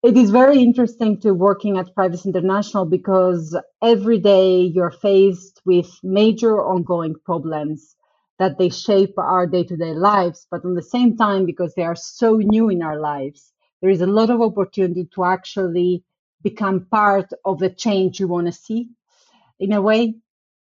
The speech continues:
Being able to, for instance, work together with organizations like the International Committee of the Red Cross, where we published a report a few years ago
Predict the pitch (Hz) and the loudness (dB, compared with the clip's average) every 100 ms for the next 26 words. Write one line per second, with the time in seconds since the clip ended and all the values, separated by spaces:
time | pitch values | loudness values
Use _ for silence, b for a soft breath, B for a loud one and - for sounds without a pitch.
0 | _ - 233 240 226 233 226 240 233 - | _ 0 4 6 6 4 4 4 2 -4
1 | - 220 208 - 208 196 214 202 226 208 | -4 -2 -2 -2 -2 0 0 -4 -6 -4
2 | 208 185 - - 202 196 240 233 202 196 | -4 -6 -8 -6 -2 2 2 0 -2 2
3 | 196 196 185 185 180 175 180 160 175 - | 2 2 0 -2 -4 -2 -2 -2 -4 -4
4 | 180 160 180 170 143 180 175 175 190 185 | -8 -8 -6 -8 -6 -8 -6 -4 -6 -6
5 | 185 175 - 185 180 180 156 165 151 _ | -8 -10 -10 -8 -8 -6 -8 -10 -12 _
6 | 214 196 156 - 151 170 170 170 175 - | -2 0 -2 -12 -14 -10 -8 -6 -8 -4
7 | 208 190 196 180 - - 165 - _ _ | -2 -2 -2 -2 -4 -14 -12 -14 _ _
8 | _ 180 170 165 175 - 196 190 196 - | _ -2 0 0 -4 -8 -4 -2 0 0
9 | 240 247 240 233 226 233 202 208 196 180 | 2 2 2 0 -2 -2 0 0 0 -2
10 | 165 190 190 180 | 0 2 2 0